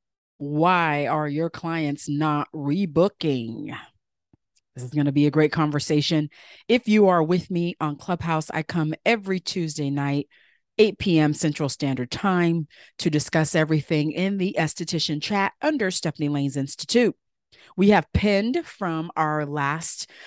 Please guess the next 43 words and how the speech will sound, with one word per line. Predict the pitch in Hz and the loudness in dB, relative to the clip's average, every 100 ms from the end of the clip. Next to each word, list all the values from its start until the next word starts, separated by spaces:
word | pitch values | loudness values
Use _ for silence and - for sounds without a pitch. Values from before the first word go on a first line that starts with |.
| - - | -20 -12
uh, | - 202 | -10 0
episode, | 190 - 185 190 175 165 | 2 4 4 6 6 6
which | 160 | 2
was | 151 | 2
episode | 165 160 - 151 | 0 0 0 0
forty, | - - 220 269 156 247 - _ _ _ _ _ _ _ - | 0 0 2 2 0 -2 -8 _ _ _ _ _ _ _ -2
and | 156 | 2
it | 170 | 4
was, | 170 165 | 4 2
"Be | 143 240 | 2 2
intentional | 214 190 208 214 170 160 | 2 0 -2 -2 -2 -2
with | 156 - | -2 0
your | 147 | -2
gift | 143 160 - | -2 -4 -6
certificate | 151 170 147 - | -10 -8 -6 -6
sales." | - 165 139 117 | 0 2 2 2
That | 123 185 | 2 2
one | 214 | 2
is | 180 | 0
actually | 165 - - | -2 -4 -6
getting | 151 143 131 | -4 -4 -4
a | 123 | -4
lot | 127 127 127 123 123 127 - | -6 -6 -2 -2 -2 -2 -4
of | 127 | -6
play | - 156 139 | -4 0 2
right | 143 117 - | 2 0 0
now, | 113 135 254 247 _ _ _ - | 0 2 0 -2 _ _ _ -4
especially | - 170 - | 2 4 4
because | 165 165 160 143 | 2 2 0 0
we're | 143 | -2
in | 139 | -4
quarter | - 147 | -4 -2
three, | 139 262 269 269 262 - - - | -2 -2 0 0 -4 -14 -20 -6
moving | 160 156 156 | -2 0 0
into | 143 143 | 0 -2
quarter | - 131 131 | -4 -4 -4
four, | - 175 160 156 - - | 0 2 0 -2 -10 -4
and | 147 135 | -2 0
I | 139 | 0
really | 131 139 160 170 165 | -2 2 2 2 0
break | 143 143 135 | -2 -6 -4
down | 139 131 127 | -4 -2 -4
why | 131 131 139 139 | -4 -4 -6 -6